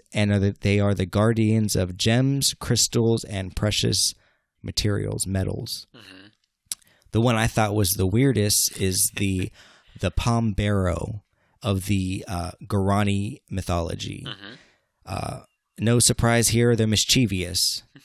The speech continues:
Speaker 1: But they are said to capture particularly, uh, ungrateful girls and force them to kiss them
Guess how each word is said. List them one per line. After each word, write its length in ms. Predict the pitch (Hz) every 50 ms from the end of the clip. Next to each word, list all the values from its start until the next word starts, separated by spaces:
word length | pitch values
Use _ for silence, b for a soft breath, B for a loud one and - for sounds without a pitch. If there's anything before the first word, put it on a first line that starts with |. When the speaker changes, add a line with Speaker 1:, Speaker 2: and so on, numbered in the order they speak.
| B B B B B B B B B B B B
Speaker 1:
But 160 | - 120 - -
they 160 | 117 110 113 - -
are 380 | 131 135 147 160 156 151 147
said 540 | 123 - - - 131 131 127 117 110 104 - -
to 100 | 110 -
capture 720 | - - 117 117 117 - - - 120 113 107 107 120 - _ -
particularly, 880 | 107 107 - - - 120 - - 113 104 101 104 101 98 98 - - _ _ _ -
uh, 260 | 92 90 87 85 - - -
ungrateful 540 | 113 120 120 104 110 120 127 110 - 117 110
girls 440 | 104 - 113 110 107 104 101 95 -
and 240 | - 104 98 87
force 320 | - - 127 147 147 - -
them 240 | - 110 107 101 95
to 120 | - -
kiss 320 | 101 - - 139 147 - -
them 300 | - 113 110 110 110 110